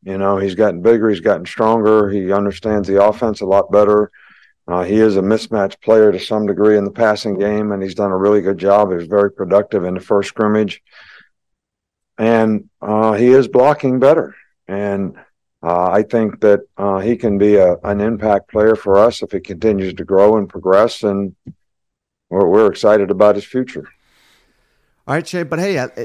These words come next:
Speaker 2: at least if we don't know who the quarterback is, at least we got confidence to know he's gonna be surrounded by weapons. And this is a guy, Niblack, that, you know, really not even on the radar till now.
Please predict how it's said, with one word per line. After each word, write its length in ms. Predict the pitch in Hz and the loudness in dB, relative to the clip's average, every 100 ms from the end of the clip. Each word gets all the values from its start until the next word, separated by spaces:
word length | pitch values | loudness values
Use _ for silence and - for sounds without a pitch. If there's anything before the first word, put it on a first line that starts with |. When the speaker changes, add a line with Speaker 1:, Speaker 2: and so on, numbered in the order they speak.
| - | -10
Speaker 2:
at 160 | 143 143 | -8 -6
least 340 | 196 220 - _ _ | -6 -8 -14 _ _
if 140 | 151 | -6
we 80 | 180 | -4
don't 160 | 208 208 | -4 -4
know 120 | 214 | -4
who 80 | 214 | -6
the 80 | 165 | -6
quarterback 540 | 220 196 147 139 127 | -4 -2 -2 -6 -6
is, 360 | 139 135 123 - _ _ _ | -4 -4 -8 -16 _ _ _
at 140 | 139 | -8
least 220 | 160 196 143 | -8 -8 -4
we 140 | 175 | -6
got 420 | 147 - 156 151 | -6 -8 -8 -8
confidence 540 | 170 165 156 156 143 - | -8 -8 -8 -8 -10 -10
to 100 | 143 | -10
know 140 | 143 | -8
he's 140 | 147 | -8
gonna 100 | 135 | -10
be 160 | 123 123 | -10 -10
surrounded 1000 | - 127 117 117 135 175 190 139 120 113 - | -12 -12 -10 -6 -4 -4 -4 -6 -8 -10 -10
by 180 | 131 123 | -8 -6
weapons. 440 | 131 139 139 127 | -6 -8 -8 -10
And 140 | 131 | -10
this 140 | 165 170 | -10 -10
is 100 | 135 | -12
a 80 | 127 | -8
guy, 180 | 139 | -8
Niblack, 580 | 127 143 165 131 127 120 _ _ _ - | -6 -8 -8 -8 -8 -10 _ _ _ -10
that, 180 | 127 - _ _ - _ | -10 -10 _ _ -20 _
you 140 | 143 | -10
know, 180 | 120 113 - | -10 -14 -10
really 240 | 165 185 | -6 -4
not 160 | 151 156 | -4 -4
even 180 | 147 | -4
on 140 | 156 147 | -6 -6
the 80 | 123 | -6
radar 440 | 147 202 175 127 | -4 -4 -6 -8
till 260 | - 139 127 | -10 -10 -6
now. 420 | 147 175 127 | -6 -6 -8